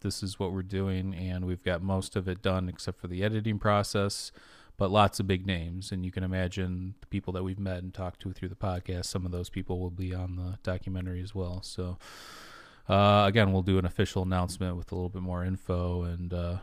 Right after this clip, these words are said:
Maurice is also working on making a little trailer for it. So, um,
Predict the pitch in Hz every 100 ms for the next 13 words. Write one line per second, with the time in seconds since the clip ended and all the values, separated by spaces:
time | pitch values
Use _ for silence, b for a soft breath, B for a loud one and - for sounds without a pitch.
0 | - 95 92 - 95 92 90 92 90 85
1 | 95 87 87 90 87 85 - 101 90 87
2 | - 87 87 82 - - 92 90 - -
3 | - _ - _ - - 92 92 92 90
4 | 90